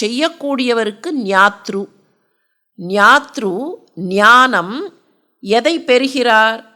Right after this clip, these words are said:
பகவானைத்தான் அந்த ஞானத்தின் வழியாக பெறுகிறார். அதனால் அந்த பகவானுக்கு ஞேயம் அப்படின்னு பேரு. ஞாத்ரு ஞானம் நேயம். அதே மாதிரி தியாத்ரு தியானம்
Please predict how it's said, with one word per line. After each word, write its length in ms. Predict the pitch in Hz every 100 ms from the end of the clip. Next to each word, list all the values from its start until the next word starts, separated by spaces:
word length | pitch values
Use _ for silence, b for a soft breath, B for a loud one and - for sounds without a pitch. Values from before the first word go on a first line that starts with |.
| _ _ _ _ -
பகவானைத்தான் 800 | 175 247 302 311 302 247 302
அந்த 240 | 302 269 240
ஞானத்தின் 520 | 233 233 254 233 233
வழியாக 460 | 220 214 220 233 302
பெறுகிறார். 600 | 220 214 254 196 175 -
அதனால் 400 | 208 233 226 277
அந்த 220 | 294 226
பகவானுக்கு 1000 | 185 185 247 247 208 156 - 180 175 175 - 180
ஞேயம் 840 | 196 220 240 226 190 190 196 147 - -
அப்படின்னு 400 | 180 160 170 202
பேரு. 360 | 139 - - _ _ _ _ _ _ _ _ _ _ _
ஞாத்ரு 800 | 156 175 202 233 262 - 285 339
ஞானம் 800 | 302 247 196 208 214 220 254 - _
நேயம். 640 | 175 175 185 185 170 180 - _ _ _ _ _ _
அதே 440 | 151 185 233 269
மாதிரி 400 | 262 220 254 294
தியாத்ரு 840 | 208 170 196 202 240 - 269 311 339 - 147
தியானம் 760 | 160 196 196 208 208 247 320